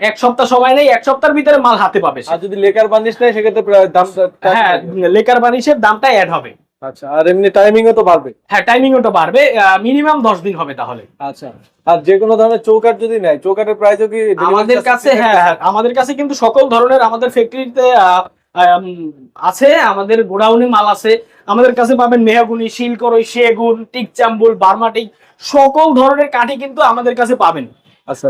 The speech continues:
Speaker 2: স্ক্রিনে নাম্বার দেওয়া আছে, যারা প্রবাস থেকে দেখতেছেন তারা WhatsApp-এ যোগাযোগ করবেন, আর যারা দেশে আছেন সরাসরি দোকান আসতে হলে ভালো হয়, আর নাহলে অনলাইনের মাধ্যমে কিন্তু আপনারা যে প্রোডাক্টটা দেখবেন সেই প্রোডাক্টই অথেন্টিক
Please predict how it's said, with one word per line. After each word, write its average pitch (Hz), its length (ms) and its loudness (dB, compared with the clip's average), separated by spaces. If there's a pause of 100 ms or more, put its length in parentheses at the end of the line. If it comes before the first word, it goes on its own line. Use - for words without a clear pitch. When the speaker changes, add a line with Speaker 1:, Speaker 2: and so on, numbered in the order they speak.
(140)
Speaker 2:
স্ক্রিনে 208 260 4
নাম্বার 202 240 4
দেওয়া 214 120 6
আছে, 226 160 4
যারা 208 180 2
প্রবাস 214 280 4
থেকে 214 200 0
দেখতেছেন 196 360 -8
তারা 185 160 -4
WhatsApp-এ 185 340 -6
যোগাযোগ 185 300 -4
করবেন, 180 280 -4
আর 170 120 -2
যারা 185 200 2
দেশে 175 200 -6
আছেন 185 200 -4
সরাসরি 185 400 2
দোকান 185 220 -2
আসতে 180 160 -6
হলে 180 200 -2
ভালো 165 180 0
হয়, 208 120 2 (400)
আর 160 80 -6
নাহলে 196 260 4
অনলাইনের 214 340 0
মাধ্যমে 208 280 0
কিন্তু 208 200 -4
আপনারা 214 200 -4 (100)
যে 214 160 4
প্রোডাক্টটা 220 400 0
দেখবেন 214 300 -2
সেই 220 160 2
প্রোডাক্টই 220 360 0 (100)
অথেন্টিক 208 320 -4